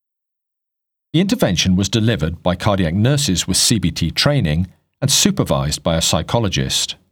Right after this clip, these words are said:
A reference non-randomized group, background, N equaling forty-one,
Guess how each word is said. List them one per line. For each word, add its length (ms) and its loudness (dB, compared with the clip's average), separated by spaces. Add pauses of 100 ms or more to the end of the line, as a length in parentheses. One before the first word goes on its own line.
(1200)
A 40 0
reference 640 2
non-randomized 840 2
group, 420 0 (460)
background, 640 0 (360)
N 220 0
equaling 340 -2
forty-one, 680 0